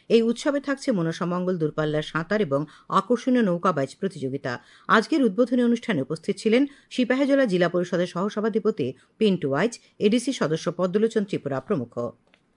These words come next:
আজ থেকে উদয়পুরের ত্রিপুরা সুন্দরী মন্দিরে অনলাইন পুজো দেওয়ার ব্যবস্থা চালু হয়েছে। ডাব্লিউডাব্লিউডাব্লিউ ডট ত্রিপুরা সুন্দরী অনলাইন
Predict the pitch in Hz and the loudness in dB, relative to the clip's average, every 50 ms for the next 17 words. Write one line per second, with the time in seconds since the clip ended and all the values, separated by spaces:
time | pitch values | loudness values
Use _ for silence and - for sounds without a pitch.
0 | _ _ _ _ _ _ - - - - - 226 247 - - - 339 320 - 311 | _ _ _ _ _ _ -20 -10 0 2 2 2 2 0 -2 -4 -4 -2 0 0
1 | 269 294 285 277 - 277 285 269 - 254 233 247 240 240 - - 254 240 240 233 | 2 2 2 2 2 -2 -2 0 0 -2 0 2 2 0 2 2 2 4 4 4
2 | 233 214 214 220 214 226 240 240 - - 180 180 196 208 220 233 240 240 240 196 | 4 4 2 2 4 4 4 4 2 0 -2 0 0 2 2 2 2 2 2 0
3 | 185 180 175 160 175 175 170 160 156 147 151 165 - - 226 233 233 220 - 175 | 0 0 2 2 2 2 2 2 0 -2 -4 -4 -2 0 0 0 0 -2 -2 -2
4 | 147 151 151 147 147 135 - - - 123 127 - - - - _ - 180 208 202 | 0 0 0 -2 -2 -4 -4 -4 -4 -4 -6 -6 -12 -20 -20 _ -2 2 2 4
5 | 202 220 262 285 240 277 262 233 247 247 185 185 156 147 160 165 160 180 185 180 | 4 4 2 4 4 4 2 4 2 2 4 2 2 2 0 2 2 2 2 2
6 | - 233 220 - 226 233 233 - - 233 233 226 233 226 233 220 196 175 175 180 | 0 -2 0 2 2 0 0 0 0 0 2 4 4 4 4 4 4 2 2 0
7 | 175 180 185 190 | 0 0 0 -2